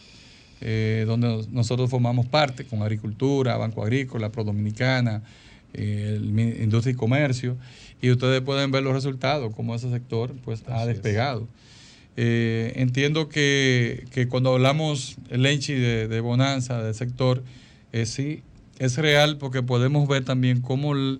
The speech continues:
Speaker 1: en, en volumen se han incrementado también las exportaciones, que son, eh, eh, es creciente. Eh, casi mensual, podríamos decir que podemos ver el crecimiento de las exportaciones por concepto de zona franca. ¿Qué tiene eso?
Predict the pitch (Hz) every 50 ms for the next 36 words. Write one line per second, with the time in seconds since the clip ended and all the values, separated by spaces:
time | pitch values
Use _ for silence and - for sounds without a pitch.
0 | 131 - 127 123 123 127 127 131 127 117 120 120 123 120 123 139 156 175 175 156
1 | 143 147 160 165 - - - - - - - - - - - - 131 139 139 135
2 | 139 135 135 123 120 120 127 123 123 120 120 117 117 120 120 113 113 120 135 135
3 | 127 - - 127 117 - - - 123 113 107 - 117 107 - 120 117 110 110 110
4 | 107 110 107 - 120 120 123 131 131 127 - - - - - - - - - 120
5 | 113 113 113 113 110 113 - - 110 110 123 123 131 135 123 127 - 151 151 127
6 | - 135 131 123 120 113 104 - 123 104 107 - - - - - - - - 117
7 | 113 110 113 113 110 107 - 139 143 131 131 160 147 147 151 - - 127 120 123
8 | 120 113 - 131 127 117 107 107 107 117 110 110 113 123 123 127 120 120 117 110
9 | - 127 117 113 117 107 110 113 113 113 123 120 113 120 113 113 110 - 113 107
10 | 101 113 110 113 117 120 120 123 127 127 127 - - - - _ - 113 113 110
11 | 110 110 110 - 117 113 - 113 101 - 131 127 123 110 120 110 107 110 104 101
12 | - 117 117 120 110 107 107 - 123 117 110 104 - 104 101 101 117 120 123 -
13 | 165 175 170 - 202 196 202 208 208 202 170 - 170 165